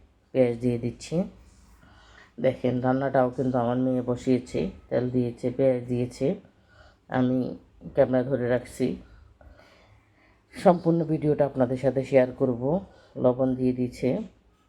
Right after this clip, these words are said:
লবণটাও দেওয়া শেষ,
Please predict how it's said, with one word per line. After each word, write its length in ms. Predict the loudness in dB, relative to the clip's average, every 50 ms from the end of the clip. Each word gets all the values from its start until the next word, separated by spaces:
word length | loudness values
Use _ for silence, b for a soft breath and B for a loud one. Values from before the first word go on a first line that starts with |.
| _ _ _ _ _ _ _ _ _ b b b b b b b b b b b b b b _ _ _ _ _ _ -8
লবণটাও 640 | -4 -4 -4 0 0 0 0 0 -2 -2 -2 -2 -4
দেওয়া 280 | 0 0 0 0 0
শেষ, 480 | -6 -6 -6 -4 -4 -4 -4 -8 -12